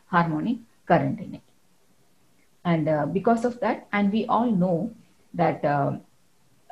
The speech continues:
the c-, losses in the transformer, specifically the core loss, the eddy current loss, and hysteresis loss,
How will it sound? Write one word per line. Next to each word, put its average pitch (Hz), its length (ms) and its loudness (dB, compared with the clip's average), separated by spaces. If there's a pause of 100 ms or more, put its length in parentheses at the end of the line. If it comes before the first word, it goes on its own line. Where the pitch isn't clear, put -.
(160)
the 170 360 0
c-, - 200 -6
losses 226 380 0
in 240 80 2
the 214 100 0
transformer, 165 520 -4
specifically 190 680 -4
the 180 120 -6
core 180 340 -2
loss, 139 400 -8 (460)
the 170 220 -2
eddy 202 180 -2
current 190 360 -2
loss, 139 360 -6 (1040)
and 180 240 0
hysteresis 175 600 -2
loss, 175 300 -4